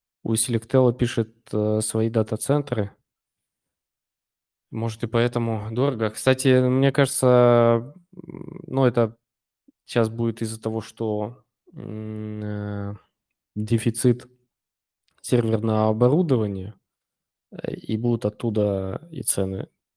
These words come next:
вверх расти. Это, конечно, не очень хорошо, но, а, тем не менее. Осмозис вызвал, э, выдал, э, всё-таки грант. Нет, Осмозис грант не выдал. У них проблемы с, со стейблами.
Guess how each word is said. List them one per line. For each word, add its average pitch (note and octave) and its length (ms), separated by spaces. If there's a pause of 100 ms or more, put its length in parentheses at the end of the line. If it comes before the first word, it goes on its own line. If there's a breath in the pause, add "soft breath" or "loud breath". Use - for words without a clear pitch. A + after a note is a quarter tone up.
(160)
вверх - 580
расти. G#2+ 380
Это, A#2 200
конечно, G#2 380
не G2+ 80
очень - 180
хорошо, - 420
но, G#2 300 (1800)
а, G#2 520
тем A2 220
не G#2+ 80
менее. F#2+ 380 (1700 loud breath)
Осмозис A2 580
вызвал, B2+ 560 (140)
э, - 40
выдал, A#2 1040
э, A2+ 40
всё-таки - 420
грант. A2 400
Нет, G#2+ 240
Осмозис A2 440
грант A2 420
не A2+ 100
выдал. C3+ 520 (640 soft breath)
У A2 160
них A#2 260
проблемы A2 680
с, G2+ 460
со G#2 200
стейблами. A#2 840